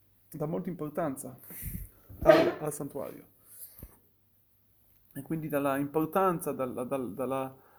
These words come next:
ehm, da quest-, dal valore che dà al, al, al santuario, lo ripete, ripete tutto da queste parashot,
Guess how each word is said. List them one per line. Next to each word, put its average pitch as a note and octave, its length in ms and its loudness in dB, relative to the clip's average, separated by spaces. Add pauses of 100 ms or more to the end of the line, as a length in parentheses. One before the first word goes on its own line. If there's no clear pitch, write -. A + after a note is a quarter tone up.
(480)
ehm, A#3+ 1600 -10
da C#3+ 140 -6
quest-, D#3 320 -6
dal C#3+ 180 4
valore D3+ 520 4
che C#3 100 -2
dà C#3 160 -4
al, C3 200 -6
al, C3 280 -6
al C3 100 -8
santuario, D#3+ 460 -2
lo C3+ 80 0
ripete, D3+ 340 0
ripete D3 360 -2
tutto C#3+ 460 -4
da D3 320 -6 (360)
queste D#3 320 -4
parashot, - 680 0